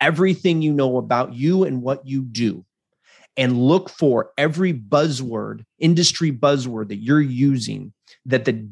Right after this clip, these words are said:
ge-, the general public does not use to find you, because most of your search volume is coming from people who don't know who you are or what you do.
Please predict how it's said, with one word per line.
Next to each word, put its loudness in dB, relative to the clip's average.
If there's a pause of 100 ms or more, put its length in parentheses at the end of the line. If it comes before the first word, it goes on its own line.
ge-, 0
the 0
general 0
public -2
does -6
not -2 (340)
use 0 (260)
to -2 (120)
find -4
you, -20 (460)
because 2
most 4
of 0
your 2
search -2 (240)
volume 0 (240)
is 0
coming 0
from 0
people -4
who 0
don't 0
know 2
who 0
you 2
are 0 (400)
or 2
what 0
you -2
do. -2